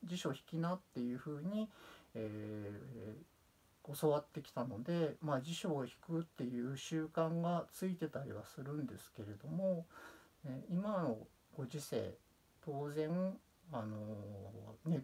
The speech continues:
トが一番便利なものなので、有効活用するっていうのは、あのー、当たり前のことで、それは、あの、止められない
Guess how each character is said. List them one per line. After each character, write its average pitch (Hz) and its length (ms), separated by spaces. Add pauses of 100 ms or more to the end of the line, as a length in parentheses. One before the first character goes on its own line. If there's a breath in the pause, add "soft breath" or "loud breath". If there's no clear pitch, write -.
ト 165 100
が 170 280 (880 loud breath)
一 147 160
番 143 340
便 156 180
利 190 100
な 147 100
も 123 180
の 151 120
な 165 120
の 107 200
で、 147 260 (420 loud breath)
有 180 220
効 190 220
活 202 300
用 160 140
す 135 180
る 139 140
っ 165 200
て 127 80
い - 20
う 98 80
の 104 140
は、 147 260 (540 loud breath)
あ 113 100
の 107 100
ー、 - 20 (520)
当 147 100
た 170 120
り 170 100
前 175 220
の 180 120
こ 185 140
と 190 160
で、 180 380 (160)
そ - 120
れ 180 120
は、 202 320 (340)
あ 147 100
の、 127 140 (880)
止 165 80
め 165 120
ら 160 120
れ 170 100
な 165 180
い 165 160